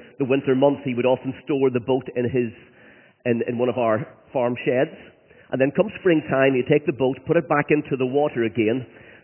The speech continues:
The only problem with wooden sailing boats, particularly when they first go back into the water, is that they leak a lot. So my memories of sailing with him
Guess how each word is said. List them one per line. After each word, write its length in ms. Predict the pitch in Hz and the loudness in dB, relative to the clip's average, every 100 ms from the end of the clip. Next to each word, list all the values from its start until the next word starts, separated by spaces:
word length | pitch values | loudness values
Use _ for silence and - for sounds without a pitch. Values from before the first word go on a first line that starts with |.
| - | -2
The 120 | 156 | 2
only 240 | 180 240 269 | 2 0 -2
problem 640 | 214 185 160 160 151 - | 0 0 2 2 2 0
with 180 | 139 139 - - | 2 2 0 -14
wooden 360 | 151 151 139 139 - | -4 -4 -2 -6 0
sailing 300 | 156 139 120 | 2 2 2
boats, 260 | 123 123 - - - - _ _ _ _ _ - | 0 -2 -8 -20 -20 -20 _ _ _ _ _ -8
particularly 400 | 117 175 175 143 | -4 -2 -2 -2
when 120 | 127 | 0
they 100 | 123 - | -2 -2
first 180 | 147 - | -6 -4
go 80 | 143 | -4
back 260 | 131 123 131 | -2 -2 -4
into 220 | 123 107 | -6 -8
the 80 | 117 | -6
water, 560 | 120 135 98 95 101 - _ _ _ | -4 -6 -4 -6 -8 -14 _ _ _
is 160 | 120 120 | -6 -4
that 120 | 120 113 | -4 -2
they 240 | 123 127 135 | -2 -2 -4
leak 260 | 143 - - - _ _ _ _ _ _ _ _ - | -6 -6 -12 -16 _ _ _ _ _ _ _ _ -12
a 60 | |
lot. 200 | 104 92 - - _ _ _ _ _ _ _ _ _ _ - | -10 -10 -14 -20 _ _ _ _ _ _ _ _ _ _ -4
So 80 | 135 | 0
my 220 | 160 208 | 2 2
memories 480 | 156 147 135 127 127 - | 4 4 4 2 0 -4
of 160 | 123 117 - - - | -4 -4 -6 -16 -4
sailing 300 | 143 131 127 | 0 2 0
with 120 | 117 - | -2 -4
him 360 | 135 120 117 | -2 -2 -2